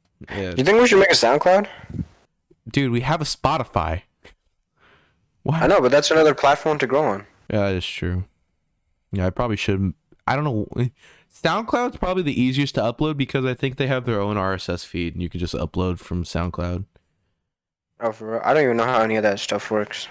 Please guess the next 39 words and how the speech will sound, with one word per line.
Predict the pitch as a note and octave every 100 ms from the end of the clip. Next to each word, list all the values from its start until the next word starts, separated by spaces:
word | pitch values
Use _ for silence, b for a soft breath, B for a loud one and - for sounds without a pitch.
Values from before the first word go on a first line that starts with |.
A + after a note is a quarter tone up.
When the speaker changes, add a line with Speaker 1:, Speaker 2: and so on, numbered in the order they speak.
| -
Speaker 1:
'Cause | D3+
with | D3+ -
Spotify, | D3+ F#3+ -
I | F#3
think | D#3+ D3+
you |
have | D#3+
to | -
pay | - A2 A2+
to, | A2
like, | G2 F2+
be | G2
on | F2 G2
the | F2+
site. | - D#2+ E2+ E2 - _ _ _ _ _ _ _ _ _ _ _
Like, | G#2+ -
you |
have | C3+
Speaker 2:
Yo, | F3+
Speaker 1:
to |
Speaker 2:
do | A#2+ C3+
Speaker 1:
pay, |
Speaker 2:
I | A3+
have | D#4
Speaker 1:
you | -
have | -
Speaker 2:
access? | - - F#3
Speaker 1:
to |
pay | D#3+ F3
for, |
like, | E3 D#3+
a |
musical | B2+ A#2 A#2+ B2+ C3 A#2
R | G#2
S | A2 -
S. | G2+ - -
No, | A2+ F#2+
you | F2
don't. | F2 F2